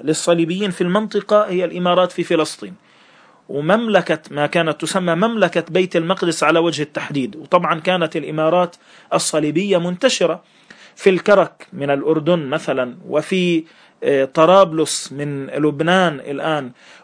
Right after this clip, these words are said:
وفي عكا، وفي القدس، وكانت القدس أقواها بلا شك،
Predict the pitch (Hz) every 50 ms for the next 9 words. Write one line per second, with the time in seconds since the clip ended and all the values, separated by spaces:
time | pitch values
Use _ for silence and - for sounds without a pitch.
0 | _ 135 156 160 156 - 185 170 151 147 214 220 - _ _ - 156 135 131 127
1 | 139 147 - - 180 170 165 160 160 160 156 156 - 233 247 208 196 - - -
2 | 156 151 147 - 190 190 180 165 151 - 170 143 - - 185 - - - 160 135
3 | - 156 160 175 180 180 165 160 156 147 131 147 170 170 147 - - 175 165 -
4 | -